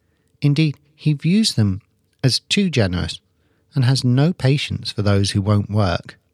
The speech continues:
He doesn't say that he wants the poor to die en masse, although that is certainly implied. He has no sympathy for those who refuse the workhouse or prison, and these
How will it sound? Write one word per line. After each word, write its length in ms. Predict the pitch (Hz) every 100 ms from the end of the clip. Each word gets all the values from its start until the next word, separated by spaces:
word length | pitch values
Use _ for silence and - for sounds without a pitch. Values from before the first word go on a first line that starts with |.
| _ _
He 100 | 160
doesn't 300 | 240 240 160
say 480 | - 170 147 131 120 -
that 160 | 117
he 80 | 117
wants 440 | 113 110 123 123 -
the 120 | 107
poor 280 | - 110 104
to 100 | 104
die 300 | 107 101 98
en 240 | 92 95
masse, 480 | 139 127 82 - - _ _ _ _ _ _ _ _ -
although 260 | 127 113
that 220 | 104 104 104
is 100 | -
certainly 400 | 113 104 107 92
implied. 600 | 90 143 160 101 104 - _ _ _ _ _ _
He 140 | - 113
has 200 | 131 131
no 200 | 135 180
sympathy 580 | - 147 135 - 127 - _ _
for 100 | -
those 260 | 113 120 -
who 180 | - 117
refuse 960 | 117 - _ - 131 147 95 85 - - _ -
the 60 | 101
workhouse 600 | 98 90 - 95 90 -
or 100 | 92
prison, 380 | - 85 85 85 - _ _ _ _ _ _ _ _ _ -
and 220 | 110 104
these 440 | 220 226 110 104